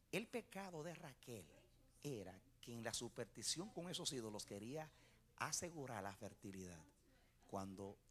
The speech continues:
Dios a Abraham le dijo, "Yo abro matriz. Tú no necesitas que nadie te abra matriz, yo abro matriz".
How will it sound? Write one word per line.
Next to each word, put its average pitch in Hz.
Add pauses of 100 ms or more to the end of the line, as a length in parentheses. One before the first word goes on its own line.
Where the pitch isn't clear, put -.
(140)
Dios 165
a 151
Abraham 123
le 98
dijo, 98 (100)
"Yo 139 (120)
abro 85
matriz. - (800)
Tú -
no 117
necesitas 110
que 98
nadie 101 (540)
te 101
abra 90
matriz, -
yo 90
abro -
matriz". -